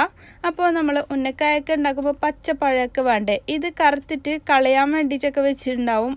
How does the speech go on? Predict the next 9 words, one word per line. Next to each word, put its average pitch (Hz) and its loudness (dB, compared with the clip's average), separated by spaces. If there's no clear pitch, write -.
ആൾക്കാർ. 226 0
കൂടുതലും 311 0
ഞാൻ 285 2
നല്ലോണം 294 0
കറുത്തിട്ടാകുമ്പോൾ 262 -2
പഴംപൊരി 247 2
ആക്കാറാണ് 240 0
പതിവുള്ളത്. 240 0
അപ്പോൾ 330 2